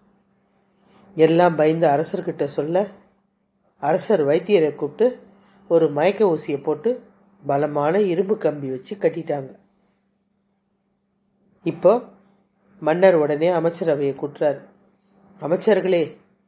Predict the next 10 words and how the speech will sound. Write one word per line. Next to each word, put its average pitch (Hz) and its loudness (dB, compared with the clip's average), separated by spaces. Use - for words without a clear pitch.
என்னோட 151 -2
அன்பு 170 0
யானை 160 0
இப்படி 147 -4
ஆயிடுச்சு, 156 -8
மதம் 160 0
பிடிச்சிருச்சு. - -14
எதனாலன்னு 175 2
எனக்கு 160 -6
தெரியணும். 147 -10